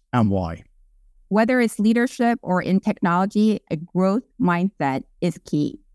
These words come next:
Speaker 2: This framework encourages curiosity and experimentation as the world is changing faster than ever before. The curiosity really fuels that continuous learning and problem solving to really help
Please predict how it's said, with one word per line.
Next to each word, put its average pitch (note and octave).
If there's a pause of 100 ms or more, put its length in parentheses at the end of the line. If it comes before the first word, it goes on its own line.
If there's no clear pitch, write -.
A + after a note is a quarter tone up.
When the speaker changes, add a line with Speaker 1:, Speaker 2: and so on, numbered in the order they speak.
(500)
Speaker 2:
This F#3+
framework A#3
encourages F3 (140)
curiosity G3+
and F3
experimentation E3+
as D3+
the F3
world A#3
is G3+
changing F#3+ (180)
faster G3 (100)
than -
ever D#3+
before. C#3+ (680)
The D3+
curiosity D4
really C4+ (100)
fuels B3
that F3
continuous G#3
learning A#3+
and F3+
problem F3
solving G#3 (220)
to A#3+
really C4+
help C4